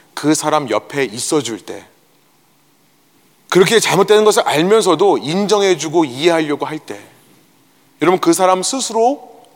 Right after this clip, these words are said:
깨닫습니다. 인간은 깨달아요. 성령의 역사로 깨닫습니다. 제가 아내와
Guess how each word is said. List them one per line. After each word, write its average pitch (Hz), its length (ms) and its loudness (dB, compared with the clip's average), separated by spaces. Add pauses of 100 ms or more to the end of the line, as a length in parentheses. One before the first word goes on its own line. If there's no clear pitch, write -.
깨닫습니다. - 720 -8 (1120)
인간은 165 340 -2
깨달아요. 175 460 -4 (520)
성령의 190 440 -2
역사로 131 300 -2
깨닫습니다. 113 540 -10 (720)
제가 151 520 0 (420)
아내와 151 760 0